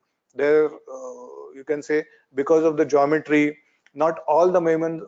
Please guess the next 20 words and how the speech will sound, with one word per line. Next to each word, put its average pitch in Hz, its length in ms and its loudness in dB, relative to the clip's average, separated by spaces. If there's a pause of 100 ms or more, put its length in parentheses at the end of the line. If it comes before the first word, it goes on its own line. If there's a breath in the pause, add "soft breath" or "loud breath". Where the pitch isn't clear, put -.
(120)
all 147 340 0
the 156 480 4
members 143 420 0
are 147 120 2
going 143 220 -4
to 143 60 -14
be 143 100 -6
equally 135 380 -8
loaded, 123 400 -8 (380 soft breath)
and, 170 200 -4
uh, 165 140 -6
there 175 180 2
are 202 80 2
so 208 160 2
many 214 180 0
aspects 160 520 0
to 147 80 0
all 120 160 0
this. 107 160 -16
So 165 420 -4